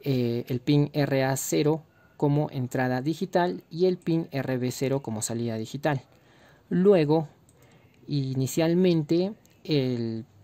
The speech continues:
pin R A cero estará a nivel bajo, eso quiere decir que inicialmente el led iniciará apagado. Y vamos a generar la, o vamos a configurar la interrupción externa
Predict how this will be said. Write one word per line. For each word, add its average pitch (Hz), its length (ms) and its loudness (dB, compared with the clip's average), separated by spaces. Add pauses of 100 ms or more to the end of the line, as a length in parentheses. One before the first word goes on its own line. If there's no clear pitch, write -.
(220)
pin 151 280 0
R 139 300 0
A 139 60 0
cero 139 280 0
estará 127 300 -4
a 127 40 0
nivel 131 300 0
bajo, 165 400 0
eso 139 220 -4
quiere 131 160 -2
decir 123 260 -2
que - 120 -16
inicialmente 127 960 -4
el 120 320 -6
led 135 160 -2 (200)
iniciará 120 600 -4
apagado. 139 600 -4 (1300)
Y 214 220 -2
vamos 143 480 2
a 127 80 -2
generar 165 600 0 (160)
la, 113 680 -4 (720)
o 143 80 2
vamos 147 260 4
a 156 60 2
configurar 143 720 0 (560)
la 117 500 -4 (560)
interrupción 143 760 0
externa 160 680 -2